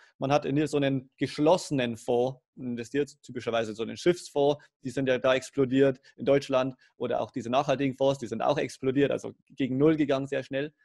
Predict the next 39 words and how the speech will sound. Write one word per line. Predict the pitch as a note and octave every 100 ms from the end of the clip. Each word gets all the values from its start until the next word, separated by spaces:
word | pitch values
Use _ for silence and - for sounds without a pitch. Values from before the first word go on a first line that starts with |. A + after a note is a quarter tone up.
| _ _ -
Und | B2+
da | E3 E3+
waren | C#3+ D3+
Anleger, | - F3+ D#3 C#3 C#3 D3+ - _ _ _ _ _
sag | - C3+
ich | C#3
mal, | C#3 C3
gearscht, | B2+ B2+ C#3 D3+ B2 F3 - _ _ _
weil | B2 C3+ C#3+ D3+
sie | C#3+ D3+
haben | C#3+
die | C#3+
gekauft | C3+ C3 D#3 F3 -
und | D3
konnten | E3+ E3+
sie | D#3+
einfach | D3+
nie | D#3 G#3
wieder | G3+ D#3+
verkaufen. | - E3 - A#2 - - - _ _ _ -
Die | G#3+
Leute, | G3 F#3+
die | D#3+
Brookfield | C#3 F#3+ G#3 G3+ G3 F#3+
Renewable | D#3+ D3+ D3+ G3+ G#3+ G3
Aktie | F#3 G3 -
haben, | F3+ F3 F3
die | D#3+
wissen, | F3+ D#3+
wovon | C3 A#2+ A#2+
ich | A#2
spreche. | - B2+ - D#3
Die | D3 C#3+
<laughs> | - _
konnte | D#3+ D3
man | C#3+ C#3+
ja | D#3+
auch | E3+
kaufen | D#3 E3+ F3+